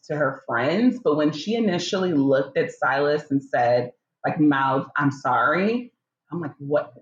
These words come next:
Is she talking about them? Why would she apologize to him for crying about her friends?" I, I didn't understand that unless she was apologizing because she wasn't having a perfect moment.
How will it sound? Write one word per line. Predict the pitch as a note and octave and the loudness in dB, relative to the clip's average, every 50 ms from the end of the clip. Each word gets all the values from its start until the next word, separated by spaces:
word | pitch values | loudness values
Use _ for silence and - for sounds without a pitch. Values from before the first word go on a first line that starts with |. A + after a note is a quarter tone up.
| _ _ - | _ _ -4
Is | D#3+ E3 | -4 -2
she | - - A#3 G3+ | -2 -4 -4 -4
talking | - - F3 D#3+ F#3+ - - A#3 A3 | -4 -2 -2 -2 -2 -2 -2 -2 -2
about | G3+ F3+ F#3 E3 E3 - D#3 D3+ D3 | 0 0 0 0 0 -2 -2 -6 -6
them? | D3 C3+ C3+ D3+ E3 G3+ C4 C#4 D4+ D4+ D4 - _ | -4 -2 0 0 2 4 4 4 4 2 -2 -6 _
Why | - D3+ E3+ G3 | -2 0 0 0
would | G#3 A3+ G#3+ | 0 0 -2
she | - - A#3 | -2 -2 -2
apologize | G3+ - - - E3 F3 F3+ E3+ E3 E3+ D#3+ D3+ D3+ D3+ D3+ - - | -2 -2 -2 -2 0 0 0 0 0 0 0 2 0 0 -2 -4 -4
to | D3 C#3 | -4 -4
him | C#3 - E3 F#3 G3 D#3+ C#3+ C3+ C3 C3 C#3 D3 - - - _ _ _ _ _ _ _ _ _ _ _ _ _ _ _ - | -4 -4 -4 -2 -2 0 0 0 2 2 2 2 0 -2 -10 _ _ _ _ _ _ _ _ _ _ _ _ _ _ _ -4
for | D#3+ D3+ D#3 | -4 -4 -4
crying | - - F3+ E3 D#3+ C3+ B2 A#2 A#2+ B2 C#3 - - | -4 -2 -2 -2 0 0 0 -2 -2 -2 -4 -4 -4
about | C3 - C#3 B2 - | -2 0 0 0 -2
her | - - C#3 - - - | -2 -4 -4 -6 -6 -6
friends?" | - C#3 A#2+ F#2+ - - - - - F2+ - - _ - B2 | -4 -4 -2 -2 -4 -6 -8 -10 -10 -12 -14 -16 _ -4 -2
I, | C#3+ D3 | 0 0
I | - - D#3+ | 2 2 2
didn't | D#3+ D#3+ D#3+ | 2 2 2
understand | D#3+ D3 C#3+ D3 D3 D3 D3 - - - C#3+ C3 C3 C3 B2+ B2+ C3 B2+ B2+ C3+ - - - _ _ _ _ _ _ _ - C#3 C#3+ C3+ | 2 2 2 2 0 -2 -4 -8 -10 -6 -4 -2 -2 -2 -2 -2 -2 -2 -2 -4 -4 -8 -18 _ _ _ _ _ _ _ -14 -12 -6 -2
that | C3+ C3+ D#3 G3+ A#3+ - | -2 0 0 0 0 0
unless | F3+ F3+ F3+ F3+ F3 F#3 G#3 E3 D#3 D3+ D3 B2+ - - - - _ _ _ | 0 2 2 2 2 2 2 2 2 0 0 -2 -4 -8 -14 -18 _ _ _
she | - - - F#3 | -10 -6 -4 -4
was | E3+ F3 | -2 -2
apologizing | E3 - E3 D#3 D3+ D3+ C#3+ D3 D3 C#3 C3+ C#3 C#3+ D3+ C#3+ C#3 C3+ C#3 C3+ C3+ - - _ _ _ _ _ _ _ _ | -2 -2 0 0 2 2 2 0 0 0 0 0 -2 -2 -2 0 0 0 -2 -2 -8 -18 _ _ _ _ _ _ _ _
because | D3+ D3 D3+ E3+ D3+ C#3+ - - - | -8 -6 -2 -2 -2 -2 -2 -6 -12
she | - - - - C#3 C3+ | -12 -8 -2 0 0 2
wasn't | C3+ C3+ C3+ - C3+ C3+ | 2 0 0 -2 -2 -4
having | C3+ C#3+ C3 C3 C#3 A#2+ | -4 -2 -4 -2 -4 -4
a | A#2 | -6
perfect | A#2 - - D#3 D3 D3 - D3 - - | -8 -6 -4 -4 -4 -4 -4 -8 -8 -8
moment. | C#3+ A#2+ A#2 B2 C3+ D3+ G3+ A#3 A#3+ A#3+ - | -6 -4 -2 2 2 2 2 2 -2 -2 -4